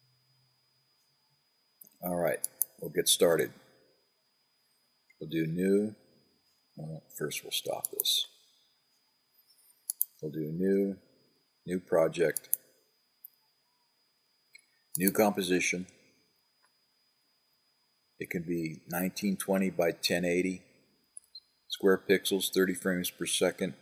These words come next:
Make it, uh, four seconds is okay. Then we'll create a solid. We'll make this solid a white solid.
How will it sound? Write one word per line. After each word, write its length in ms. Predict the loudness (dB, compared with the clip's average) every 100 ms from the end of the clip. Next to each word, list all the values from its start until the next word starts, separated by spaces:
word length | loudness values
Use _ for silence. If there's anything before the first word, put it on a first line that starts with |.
| _ _ _
Make 440 | -8 -2 0 0 2
it, 360 | 6 6 6 2 -20 _ -6
uh, 200 | 0 0
four 280 | 0 0 2
seconds 480 | 4 2 2 -4 -4
is 160 | -4
okay. 400 | -6 -2 0 -2 -6 _ _ _ _ _ _ _ _ _ _ _ _ _ _ _ _ -20 _ -20 -20 -20 -12
Then 100 | -6
we'll 100 | -6
create 340 | -2 6 8 8
a 60 |
solid. 520 | 6 6 8 8 6 0 -16 -20 _ _ _ _ _ _ -18 -18 _ _ _ _ _ _ _ _ _ _ _ _ _ _ _ _ _ -2 -2
We'll 100 | -2
make 180 | -2 0
this 140 | 2
solid 320 | 6 8 6 4
a 60 |
white 340 | 2 2 2 4
solid. 460 | 6 6 6 2